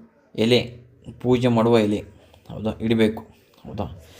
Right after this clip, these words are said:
ಆ ತಾಮ್ರದ ವೀಕ್ಷಕರೇ, ತಾಮ್ರದ ಚೆಂಬಿನ ಒಳಗಡೆ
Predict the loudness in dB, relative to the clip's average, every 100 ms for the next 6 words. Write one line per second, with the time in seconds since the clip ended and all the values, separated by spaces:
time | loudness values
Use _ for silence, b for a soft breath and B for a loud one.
0 | B B B 4 6 6 4 -2 -14 -2
1 | 2 2 4 4 6 4 4 -2 -16 _
2 | _ -10 -10 -8 -4 -4 -2 0 0 2
3 | 2 2 -2 -2 0 2 2 2 2 4
4 | 2 0